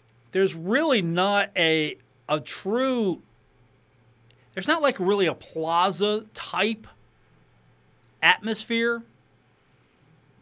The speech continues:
'Cause you get the ramp that will take you to the second level of the Henderson Center. Of course, that's also where the bridge is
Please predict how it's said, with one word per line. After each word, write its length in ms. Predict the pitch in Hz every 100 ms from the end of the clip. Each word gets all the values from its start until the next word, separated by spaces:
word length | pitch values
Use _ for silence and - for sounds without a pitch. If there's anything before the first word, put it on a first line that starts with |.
| -
'Cause 160 | 196 175
you 80 |
get 220 | 190 277 226
the 80 |
ramp 500 | 165 156 175 175 - - _
that 280 | 160 156 143
will 100 | 143
take 300 | - 185 165
you 120 | 165
to 220 | 156 156
the 140 | 139 135
second 400 | - 180 175 151
level 440 | 151 147 143 143
of 120 | 123 131
the 80 |
Henderson 320 | 135 143 135 135
Center. 360 | 160 147 143
Of 800 | 139 _ _ _ _ _ _ -
course, 160 | 151 143
that's 220 | 165 170
also 420 | 165 170 175 160
where 240 | 151 160
the 80 | 143
bridge 440 | 127 151 147 131 135
is 420 | 135 131 -